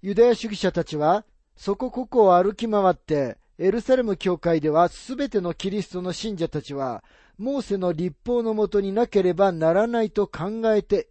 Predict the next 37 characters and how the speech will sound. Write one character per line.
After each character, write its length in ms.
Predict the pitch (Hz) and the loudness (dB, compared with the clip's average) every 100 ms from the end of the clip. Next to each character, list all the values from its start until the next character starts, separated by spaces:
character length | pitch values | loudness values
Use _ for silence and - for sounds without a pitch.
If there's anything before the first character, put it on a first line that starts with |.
| - | -10
い 120 | 202 | -8
る 120 | 226 | -6
と 240 | - 208 151 | -2 -2 -2
言 120 | 190 | -4
い 80 | 190 | -4
ふ 160 | - | 0
ら 100 | 190 | 0
し 80 | 185 | 0
て 80 | 196 | -4
い 80 | 147 | -6
ま 100 | 110 | -10
し 80 | - | -18
た。 140 | - _ _ _ _ _ _ _ _ _ _ _ _ _ _ _ _ _ _ _ _ _ _ _ _ _ _ _ _ | -20 _ _ _ _ _ _ _ _ _ _ _ _ _ _ _ _ _ _ _ _ _ _ _ _ _ _ _ _
す 140 | - 240 | -10 -2
べ 100 | 214 | 0
て 140 | 190 | 0
の 60 | 175 | -4
人 200 | - 170 | -6 0
が 140 | 175 | 0
ユ 160 | 165 175 | 0 2
ダ 120 | 208 | 4
ヤ 120 | 247 | 4
人 220 | 190 196 | 2 -4
で 120 | 180 175 | 2 2
あ 140 | 180 | 2
る 160 | 165 - | 0 -2
エ 120 | 185 | -2
ル 100 | 214 | -2
サ 160 | - 240 | 0 0
レ 80 | |
ム 160 | 233 208 | 0 -4
教 220 | - 196 | 0 -2
会 180 | - 160 | 0 -4
の 80 | 147 | -6
人 240 | - 180 | -8 -8
々 240 | 156 147 143 | -8 -4 -2
は、 200 | 165 | -2